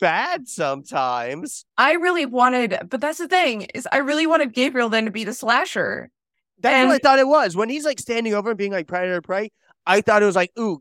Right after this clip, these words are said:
Speaker 1: Gabriel's the slasher." Maybe it's not the fucking super obvious nurse that I thought it was. Maybe the movie actually outsmarted me. Spoilers,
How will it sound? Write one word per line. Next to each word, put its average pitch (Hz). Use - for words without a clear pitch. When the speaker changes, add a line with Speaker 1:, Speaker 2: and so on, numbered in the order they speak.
Speaker 1:
Gabriel's 175
the 190
slasher." 185
Maybe 190
it's 196
not 190
the 175
fucking 180
super 180
obvious 170
nurse 165
that 170
I 151
thought 147
it 143
was. 131
Maybe 165
the 180
movie 180
actually 160
outsmarted 156
me. 131
Spoilers, 202